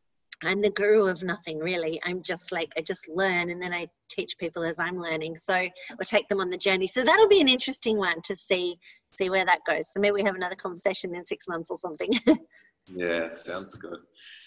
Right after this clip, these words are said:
Speaker 2: Lisa, I'm, uh, I'm so grateful and humbled to have you on the show today. And I,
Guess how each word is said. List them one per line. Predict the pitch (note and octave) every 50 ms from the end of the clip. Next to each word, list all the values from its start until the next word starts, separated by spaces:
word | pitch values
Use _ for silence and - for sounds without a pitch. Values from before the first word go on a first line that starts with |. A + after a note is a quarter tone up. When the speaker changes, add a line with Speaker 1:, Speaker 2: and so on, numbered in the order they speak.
| _ _
Speaker 2:
Lisa, | B2 C3 C3 C3 - C3+ A#2 - -
I'm, | A#2+ A#2+ A#2+ A#2+ A2+ A2+ A2
uh, | G#2 G2 G2 G2+ G2+ G2+
I'm | G2 F#2+ G2 F#2+
so | - - A#2
grateful | A2+ A2 G#2 G#2 - - - G#2+ G2 G2
and | F#2 F2 E2+ F2
humbled | - G2+ G2+ - G2+ G2+ F#2+ -
to | - - G2 F#2 F2+ F2+ F2+ F2+ F#2
have | G2 F#2+ F2
you | G2 F2+
on | E2+
the | E2+
show | - - - F#2 F2+
today. | F2+ F2 F#2 E2+ E2 E2+ E2
And | D#2+
I, | E2